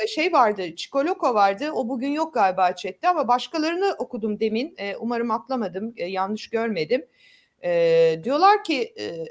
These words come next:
Moskova'daki bütün televizyonlar sanki teröristler Türkiye üzerinden geçmiş gibi. Çünkü radikalleşmesi diye bir konu konuşuluyor ya bugün haberlerde. Bu terörist İstanbul'daydı.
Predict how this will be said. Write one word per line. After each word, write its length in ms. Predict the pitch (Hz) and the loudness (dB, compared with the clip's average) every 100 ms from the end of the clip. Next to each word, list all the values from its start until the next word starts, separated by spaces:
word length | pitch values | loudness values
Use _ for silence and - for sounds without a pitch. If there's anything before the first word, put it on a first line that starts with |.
| 196 | -6
Moskova'daki 720 | 220 247 - 330 277 262 214 | -4 -4 -2 0 0 -2 -8
bütün 240 | 247 349 | -10 -8
televizyonlar 840 | 330 262 233 202 185 208 214 277 359 | -2 0 0 -2 -4 -2 0 -2 -2
sanki 420 | - 302 294 - | -2 -4 -4 -2
teröristler 640 | 269 247 240 - 311 339 | 0 0 0 0 2 2
Türkiye 380 | - 330 302 240 | 0 -4 -2 -2
üzerinden 540 | 196 214 202 190 185 | -2 -2 0 -2 0
geçmiş 420 | 190 208 247 226 - | 0 0 -2 -8 -8
gibi. 320 | 180 240 330 - - | -2 -2 -4 -14 -14
Çünkü 280 | - 233 240 | -4 -2 2
radikalleşmesi 880 | 240 240 - 277 269 269 - 269 311 | 4 4 4 6 6 2 0 -2 0
diye 220 | 262 240 | 0 0
bir 120 | 233 233 | -2 0
konu 220 | 254 247 | 0 4
konuşuluyor 480 | 277 254 254 381 392 | 4 2 2 4 4
ya 120 | 233 | 4
bugün 160 | 214 | 0
haberlerde. 640 | 214 196 190 180 170 170 190 | 0 2 4 4 2 0 -6
Bu 100 | 240 | -4
terörist 420 | 240 226 233 - | 0 0 -2 -10
İstanbul'daydı. 720 | - 226 240 233 226 226 220 | -6 0 0 2 4 4 2